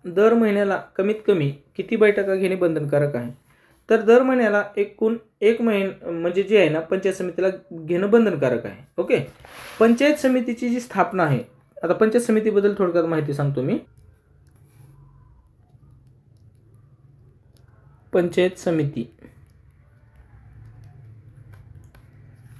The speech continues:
सर्वप्रथम पंचायत समिती जी असते ना, एक तर पंचायत समिती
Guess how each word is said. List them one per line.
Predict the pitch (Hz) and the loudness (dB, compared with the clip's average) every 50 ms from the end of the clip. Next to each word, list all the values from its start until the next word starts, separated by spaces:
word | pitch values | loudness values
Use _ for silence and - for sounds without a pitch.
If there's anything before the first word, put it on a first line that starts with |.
| - - - - | -20 -20 -20 -4
सर्वप्रथम | - 220 233 254 269 262 277 269 - 285 285 269 | 2 4 4 6 4 4 0 -2 -4 -4 -4 -4
पंचायत | - - - 247 262 262 254 285 285 285 | -4 0 2 2 2 2 0 -4 -4 -4
समिती | - - 247 240 247 240 - 226 | -2 0 0 2 2 0 -2 -2
जी | 208 233 220 | 0 0 2
असते | 185 175 - - 160 143 | 0 0 -2 -4 -4 -4
ना, | 165 175 139 139 - _ _ - - - - _ - _ - | -2 -4 -6 -10 -14 _ _ -20 -20 -20 -20 _ -20 _ -6
एक | 180 226 226 - - | -4 -4 -2 0 0
तर | 262 | 2
पंचायत | 254 269 254 247 247 247 240 | 2 2 2 4 4 2 4
समिती | 247 240 233 233 233 233 247 240 247 262 254 - | 4 2 2 2 2 0 -2 -2 -4 -4 -6 -10